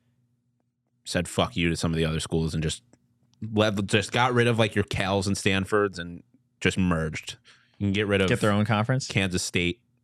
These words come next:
Speaker 1: and whoever else in the Big twelve that you don't want and just put all the good markets together.
Speaker 2: Yeah. That's,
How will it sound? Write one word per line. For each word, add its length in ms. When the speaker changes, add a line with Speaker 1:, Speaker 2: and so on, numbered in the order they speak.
Speaker 1:
and 320
whoever 420
else 200
in 60
the 60
Big 180
twelve 260
that 100
you 80
don't 120
want 240
and 80
just 180
put 140
all 80
the 60
good 160
markets 340
together. 340
Speaker 2:
Yeah. 220
That's, 440